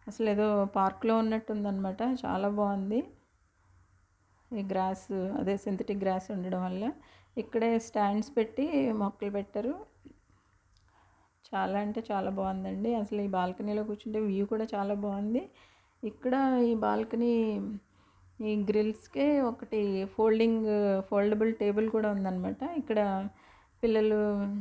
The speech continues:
ఎవరైనా వచ్చినా ఇక్కడే కూర్చుని వర్క్ చేసుకోవడం, లేకపోతే ఇక్కడే స్నాక్స్ అది తినడం, లంచ్ ఇక్కడే తినడానికి అంత టేబుల్ చాలా బాగుంది.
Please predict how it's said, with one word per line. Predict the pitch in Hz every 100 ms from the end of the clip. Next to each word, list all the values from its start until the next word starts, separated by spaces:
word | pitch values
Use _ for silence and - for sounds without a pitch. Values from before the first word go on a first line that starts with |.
| 202 - _ 226
ఎవరైనా | 208 208 208 202
వచ్చినా | 196 - 220
ఇక్కడే | 208 214 202
కూర్చుని | 208 202 214 202 196
వర్క్ | 185 185 -
చేసుకోవడం, | 202 202 - 196 190 202 - _ _ _ _ _ _ _ _ _ _ -
లేకపోతే | 262 214 - 220 202
ఇక్కడే | 196 196 196 202 196
స్నాక్స్ | - 196 185 190
అది | 196 196 196 - 214 190 185 190
తినడం, | 196 196 196 -
లంచ్ | 262 190 190 190 190 214
ఇక్కడే | 196 214 196
తినడానికి | 196 196 196 202 220
అంత | 220 202 226
టేబుల్ | 220 202 208 208
చాలా | 196 190
బాగుంది. | 196 196 190 196